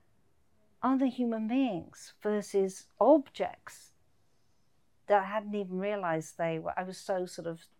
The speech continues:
surviving this new environment I put myself in. I was sort of surviving it inside this frame, hidden from my view.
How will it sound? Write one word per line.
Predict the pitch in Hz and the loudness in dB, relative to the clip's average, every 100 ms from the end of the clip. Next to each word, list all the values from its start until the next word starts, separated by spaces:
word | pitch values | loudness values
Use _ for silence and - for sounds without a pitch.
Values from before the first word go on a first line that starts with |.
| - | -20
surviving | - 170 185 196 180 170 | -18 0 4 4 2 0
this | 156 - | -2 -4
new | 175 | -6
environment | 160 156 214 262 156 - | -4 -2 0 -2 -6 -12
I | - | -18
put | - - | -18 -18
myself | 156 - - | -14 -14 -14
in. | - | -18
I | - _ _ _ _ _ | -18 _ _ _ _ _
was | 294 - | -10 -8
sort | 135 | -10
of | - | -10
surviving | 151 170 294 330 - | 0 2 2 0 -10
it | - _ _ _ _ _ _ _ _ _ | -16 _ _ _ _ _ _ _ _ _
inside | 180 180 190 185 185 | -8 -4 -2 -2 -2
this | 185 - | -6 -8
frame, | - - 220 302 156 135 | -8 -2 -2 -2 -8 -10
hidden | - 220 226 | -4 -2 -2
from | 196 196 | -4 -6
my | 175 170 | -4 -4
view. | 190 247 - 165 180 | -8 -6 -4 -4 -8